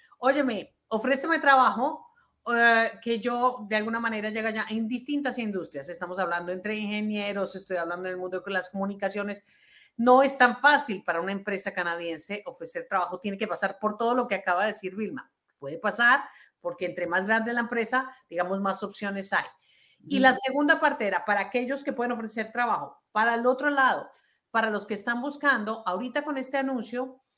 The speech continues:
Speaker 1: la pregunta que me hacía alguien es, "Pero si estás buscando trabajo con alguien afuera,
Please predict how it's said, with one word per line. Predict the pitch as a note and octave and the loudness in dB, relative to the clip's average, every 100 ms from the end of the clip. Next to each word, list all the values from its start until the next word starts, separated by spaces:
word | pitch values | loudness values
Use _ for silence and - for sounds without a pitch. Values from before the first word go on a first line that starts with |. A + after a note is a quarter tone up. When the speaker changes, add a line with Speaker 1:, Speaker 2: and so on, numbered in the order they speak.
| _ _ _ - | _ _ _ -4
Speaker 1:
la | G#3+ G#3+ | 0 0
pregunta | G#3+ G#3 A3 B3+ | -2 -4 -2 -2
que | C#4+ | -2
me | A#3+ | -4
hacía | G#3+ A3 | -2 0
alguien | G#3+ A#3 B3 | 0 -2 -6
es, | B3 - _ _ _ - | -6 -8 _ _ _ -2
"Pero | A#3 A3 A3 G#3+ - _ | 0 2 0 -2 -8 _
si | - B3+ | -4 -2
estás | B3 D4 | 2 2
buscando | D4 D4+ E4+ E4+ E4+ | 0 0 0 0 0
trabajo | C4 A#3+ A3+ B3 | 2 2 0 -2
con | B3 | -2
alguien | A3+ G#3+ B3+ | -4 -4 -4
afuera, | B3 A3+ F#3 D#3 B3 - | -4 -4 -4 -4 -6 -10